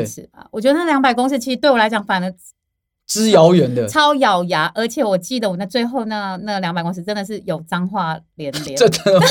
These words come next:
Speaker 1: <laughs> 真的，就是想说，哦，那最后咬牙，咬牙，然后发现这个咬牙两百公尺好远哦。
Speaker 2: 真的。
Speaker 1: <laughs> 我是真的是过点的时候才觉得，
Speaker 2: 哦。
Speaker 1: 哦，
Speaker 2: 哦，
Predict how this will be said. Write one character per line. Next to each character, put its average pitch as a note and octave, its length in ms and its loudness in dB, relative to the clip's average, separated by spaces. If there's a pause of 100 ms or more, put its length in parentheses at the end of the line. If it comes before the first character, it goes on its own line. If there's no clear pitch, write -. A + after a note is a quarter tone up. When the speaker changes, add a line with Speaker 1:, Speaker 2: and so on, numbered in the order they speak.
Speaker 1:
<laughs> D#5 220 2
真 G4+ 180 6
的， G4 180 2 (260)
就 G#4+ 120 0
是 A4+ 60 4 (180)
想 D#4 140 2
说， F4 180 0
哦， D4+ 180 4
那 E4 60 -2
最 E4 220 0
后 D#4 200 2
咬 F#3+ 220 0
牙， F#3+ 220 0
咬 F3+ 200 -2
牙， F3+ 140 -2
然 G#3+ 100 2
后 C4 60 6
发 F4+ 120 2
现 F4+ 100 -2
这 F#4+ 60 0
个 E4 100 4
咬 G#3 180 2
牙 F#3+ 100 0
两 G3 140 -2
百 A3 80 0
公 G3+ 140 -4
尺 A3 100 -12
好 F#3 220 -2
远 F3+ 200 -2 (540)
哦。 D#4+ 100 -2
Speaker 2:
真 F3 160 4
的。 E3 140 0
Speaker 1:
<laughs> - 100 -20
我 A#3 120 0
是 A#3 120 -6
真 D#4+ 140 -4
的 C#4+ 100 2
是 C4+ 80 -2
过 B3+ 320 0
点 E3 280 -8
的 D#3 100 -8
时 - 80 -6
候 D3+ 100 2
才 F3+ 200 -4
觉 F#3 120 -4
得， F3 40 -4 (240)
Speaker 2:
哦。 - 80 -4
Speaker 1:
哦， - 20 -6
Speaker 2:
哦， A2 100 -8